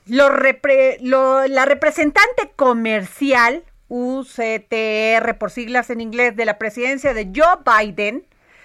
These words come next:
acusa a México de violar las reglas del tecmec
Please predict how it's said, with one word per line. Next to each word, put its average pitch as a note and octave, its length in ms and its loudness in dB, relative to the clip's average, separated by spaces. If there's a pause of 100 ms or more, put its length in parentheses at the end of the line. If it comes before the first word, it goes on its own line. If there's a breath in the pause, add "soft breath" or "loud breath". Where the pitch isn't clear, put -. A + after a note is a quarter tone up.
(460 soft breath)
acusa D#4 640 2
a A#3+ 60 2
México D4+ 500 0
de A#3 120 0
violar A#3 600 0
las G#3+ 360 -4
reglas A#3+ 600 -2
del G#3 260 -4
tecmec F#3+ 480 -8